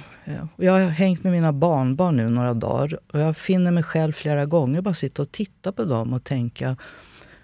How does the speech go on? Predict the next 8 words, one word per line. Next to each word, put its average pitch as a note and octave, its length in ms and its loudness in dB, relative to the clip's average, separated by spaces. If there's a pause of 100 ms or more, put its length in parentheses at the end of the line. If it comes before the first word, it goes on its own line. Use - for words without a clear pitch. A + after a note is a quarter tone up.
(240)
"Vad F#3 140 0
har G#3 100 2
vi G3 180 2
gjort - 600 -6
med F#3+ 100 4 (200)
deras B2 640 -4 (480)
framtid? A#2+ 920 -4 (460)
Vad, F#3 340 2